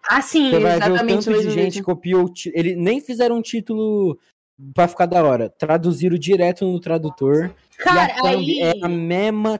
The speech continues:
Speaker 2: thumb. Os caras
Speaker 1: Brug.
Speaker 2: copiam tudo achando que vai dar certo. Não,
Speaker 1: Brug,
Speaker 2: mano.
Speaker 1: em sim, mano.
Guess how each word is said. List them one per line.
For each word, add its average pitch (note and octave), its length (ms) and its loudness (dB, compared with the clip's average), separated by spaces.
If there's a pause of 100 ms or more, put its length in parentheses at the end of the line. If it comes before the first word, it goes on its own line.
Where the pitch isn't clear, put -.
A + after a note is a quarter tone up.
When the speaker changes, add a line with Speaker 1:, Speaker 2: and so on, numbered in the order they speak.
(160)
Speaker 2:
thumb. D#3+ 580 0
Os C#3 160 -8
caras D#3+ 300 0
Speaker 1:
Brug. F3 220 -6
Speaker 2:
copiam F#3+ 180 -2
tudo F3+ 340 -6
achando E3+ 300 -6
que E3 100 -16
vai D#3 140 -2
dar D#3 160 -4
certo. C#3+ 400 -4
Não, E3+ 260 -2
Speaker 1:
Brug, D4+ 160 2
Speaker 2:
mano. C#4 120 -2 (180)
Speaker 1:
em D#4+ 120 0
sim, E4 440 -2
mano. E3+ 360 -4